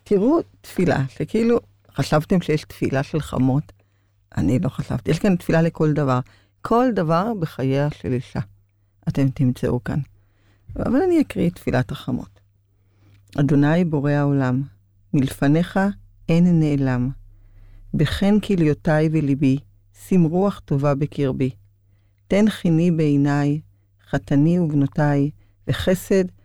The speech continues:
לפני בניי וכלותיי. שלא אראה בם כל נגעים, שלא אשמע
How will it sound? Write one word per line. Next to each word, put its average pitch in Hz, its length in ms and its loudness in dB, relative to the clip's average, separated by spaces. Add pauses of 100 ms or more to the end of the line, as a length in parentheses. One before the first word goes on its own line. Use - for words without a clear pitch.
(460)
לפני 170 600 2
בניי 143 540 2 (100)
וכלותיי. 135 640 -6 (480)
שלא 202 380 2
אראה 196 240 0
בם 180 360 0
כל 175 180 2
נגעים, 151 580 2 (320)
שלא 151 360 0
אשמע 156 480 0